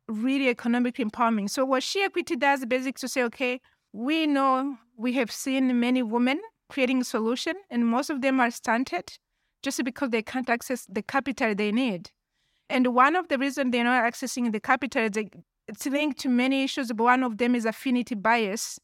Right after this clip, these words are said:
which linked to people right now who actually allocate capital are not women.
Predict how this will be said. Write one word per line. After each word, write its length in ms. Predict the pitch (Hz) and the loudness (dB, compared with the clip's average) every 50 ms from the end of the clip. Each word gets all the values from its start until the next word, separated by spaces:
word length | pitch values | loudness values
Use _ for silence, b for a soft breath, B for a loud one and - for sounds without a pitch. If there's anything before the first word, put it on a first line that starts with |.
| _ _ _ _ _ _ _ _ _ _ _ _ | _ _ _ _ _ _ _ _ _ _ _ _
which 220 | 226 240 - - | -4 -2 -2 -2
linked 360 | 262 240 247 269 277 277 - - | -2 0 0 0 0 -2 -2 -6
to 100 | - 247 | -10 -10
people 380 | 214 - - 277 - - 285 247 | -10 -4 -4 -4 -4 -2 -2 0
right 180 | 226 226 220 220 | 2 2 2 4
now 240 | 233 240 240 262 | 4 4 2 2
who 320 | 226 240 262 247 240 233 - | 0 -4 -4 -2 -4 -4 -2
actually 440 | - 233 240 - - - 269 247 233 | 0 0 0 0 -4 -4 -2 -2 0
allocate 500 | 214 233 226 214 - - 269 247 - - | 0 0 -2 -2 -4 -2 -4 -4 -4 -6
capital 420 | - - 254 - 247 202 - 247 | -6 -6 -6 -4 -6 -4 0 0
are 160 | 208 208 214 208 | 2 2 2 2
not 320 | 220 233 240 233 - - | 2 2 0 0 -4 -4
women. 440 | 240 240 240 214 185 165 110 233 | -4 -2 0 0 -2 -4 -8 -14